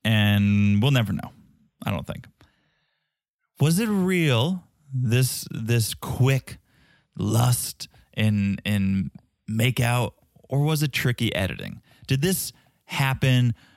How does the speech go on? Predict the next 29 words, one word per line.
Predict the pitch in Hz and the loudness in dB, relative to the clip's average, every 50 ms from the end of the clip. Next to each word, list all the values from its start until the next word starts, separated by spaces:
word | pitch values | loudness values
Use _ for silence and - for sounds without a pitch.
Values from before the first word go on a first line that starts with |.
| _ - | _ -6
a | - 92 92 | -4 -2 0
week | 92 90 104 120 143 143 - 120 | 2 2 2 2 0 0 -2 -2
later, | 120 131 135 131 110 95 82 80 - - - _ _ _ _ - | -2 0 0 0 0 -2 -2 -4 -6 -6 -10 _ _ _ _ -2
and | 117 107 | 0 2
then | 107 107 | 2 4
we | 117 117 | 2 2
just | 113 113 - - - | 2 0 -2 -2 -4
edited | - 151 165 175 170 151 147 131 113 | -4 -4 -4 -2 -2 -2 0 0 2
it | 113 | 2
in? | 117 104 69 67 98 | 2 0 0 -2 -2
Because | 117 - 147 143 | -2 0 0 0
there's | 185 190 190 | 0 -2 -2
no | 240 269 | -4 -4
context | - - 147 165 175 175 160 - 156 147 - - 123 | -4 -2 -2 0 0 0 0 -2 -2 -2 -2 -2 -2
around | 107 101 104 107 113 110 92 - | 0 0 0 0 0 0 0 -2
it. | 69 76 64 - - _ _ - | -2 -4 -6 -6 -10 _ _ -4
We'll | 117 131 | -2 -2
have | 165 180 170 | -2 -2 -2
to | - 123 | -2 -2
see | - - 131 117 | 0 0 0 2
later | 104 107 113 113 107 95 90 | 2 2 2 2 0 -2 -2
if | 90 - | -4 -4
Gary | - 104 101 98 95 | -4 -2 -2 0 0
still | - - 98 | 0 -2 -2
has | 92 87 | -2 -2
that | 95 82 80 | -2 -2 -2
mustache, | 101 98 95 101 - - 80 - 95 - | -2 -2 -2 -2 -2 -4 -4 -4 -4 -6
I | 71 67 | -6 -6
guess. | - 50 50 - - | -6 -8 -8 -8 -10